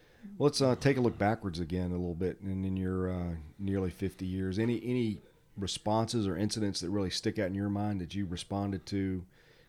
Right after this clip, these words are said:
or, or had to deal with i-, as a code official after the fact that, uh, kinda stand out as a,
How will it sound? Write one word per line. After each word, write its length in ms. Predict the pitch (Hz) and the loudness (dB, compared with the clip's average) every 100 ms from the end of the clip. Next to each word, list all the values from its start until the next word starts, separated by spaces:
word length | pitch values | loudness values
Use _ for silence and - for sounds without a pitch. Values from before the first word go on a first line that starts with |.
| - | -2
or, 460 | 101 101 98 95 - | 2 4 4 2 -2
or 140 | 95 | -2
had 200 | 90 101 | 0 0
to 60 | 87 | -2
deal 260 | 78 98 98 | -2 2 2
with 300 | 95 87 95 | 0 -2 -4
i-, 20 | |
as 320 | 90 90 87 | -4 -2 -2
a 100 | 87 | -4
code 320 | - 98 107 | -2 2 2
official 420 | 90 101 87 95 | 2 -2 -2 -2
after 280 | 98 98 104 | -2 -2 -4
the 100 | 92 | -4
fact 460 | - 98 95 92 - | -4 -4 -4 -6 -8
that, 260 | 87 - | -8 -6
uh, 240 | 90 87 85 | -6 -6 -6
kinda 200 | - 92 | -6 -6
stand 360 | - 101 98 98 | -4 -2 -2 0
out 160 | 101 | -2
as 100 | 95 | -2
a, 160 | 90 90 | -4 -6